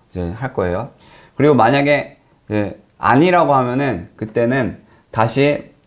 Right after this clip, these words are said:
이제 혹시나 여기 빨간 버튼에는 이제 클릭을 안 했지만 다른 버튼에는 클릭을 했을 수가 있잖아요. 그래서 일단 기다려야 되니까는 여기서,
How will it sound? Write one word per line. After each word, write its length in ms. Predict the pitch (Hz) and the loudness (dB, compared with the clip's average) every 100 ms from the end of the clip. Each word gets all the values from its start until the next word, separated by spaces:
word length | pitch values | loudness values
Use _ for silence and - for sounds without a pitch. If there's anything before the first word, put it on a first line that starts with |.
| _ - | _ -20
이제 320 | - 92 90 - - - _ _ _ _ _ | -8 -6 -6 -10 -20 -20 _ _ _ _ _
혹시나 760 | - - 185 156 147 123 85 - - - - - _ | -18 -2 4 4 4 2 0 -8 -20 -20 -20 -20 _
여기 360 | 113 120 139 151 | 2 4 4 4
빨간 360 | 175 196 202 185 | 2 4 4 4
버튼에는 720 | 175 170 156 147 143 139 113 | 2 2 2 2 2 0 0
이제 100 | 107 | -2
클릭을 320 | 170 180 165 | -2 0 2
안 140 | 101 | 2
했지만 300 | 107 113 120 | 0 -2 0
다른 280 | 156 180 185 | 2 0 0
버튼에는 460 | 165 160 143 131 123 | -4 -4 -4 -4 -4
클릭을 320 | 170 160 151 | -4 -2 -2
했을 160 | 156 | -4
수가 240 | 160 151 120 | -6 -2 -2
있잖아요. 440 | - 95 90 92 - | -2 -8 -8 -10 -10
그래서 380 | 101 107 101 - - _ _ - - _ _ | -6 -4 -6 -12 -20 _ _ -20 -20 _ _
일단 260 | - 123 - | -2 -2 0
기다려야 460 | 131 156 196 135 | 0 2 2 2
되니까는 640 | 110 92 90 95 123 104 107 _ | -2 -8 -8 -8 -8 -10 -14 _
여기서, 560 | - 87 127 131 165 | -14 -10 -4 -2 -2